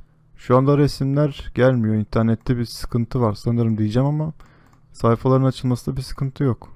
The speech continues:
Çok ilginç. Neyse. Heh, açıldı. Gerçekten çok detaylı bir oyun. Grafikleri vesaire gayet iyi. Bu tarz oyunları sevenler düşünebilir ama yüzde otuz üç indirimde yetmiş beş lira. Ee, bilemiyorum yani.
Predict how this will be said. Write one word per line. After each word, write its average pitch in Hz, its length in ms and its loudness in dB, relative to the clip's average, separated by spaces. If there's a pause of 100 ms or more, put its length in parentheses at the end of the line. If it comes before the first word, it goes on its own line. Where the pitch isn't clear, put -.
(140)
Çok - 260 -10
ilginç. 101 480 -4 (1900)
Neyse. 151 400 0 (260)
Heh, 117 280 -2
açıldı. 107 420 -4 (1400)
Gerçekten 123 520 0
çok 127 260 -4
detaylı 131 380 2
bir 139 140 0
oyun. 127 180 4
Grafikleri 127 560 0
vesaire 123 360 2
gayet 123 460 2
iyi. 120 220 0 (560)
Bu 120 60 -4
tarz 127 320 4
oyunları 123 280 4
sevenler 123 460 4
düşünebilir 127 640 0
ama 135 320 2 (480)
yüzde 117 220 0
otuz 131 240 0
üç - 160 -6
indirimde 120 340 4
yetmiş - 360 -2
beş 135 300 0
lira. 123 280 2 (680)
Ee, 113 520 -2
bilemiyorum 123 540 2
yani. 107 260 -2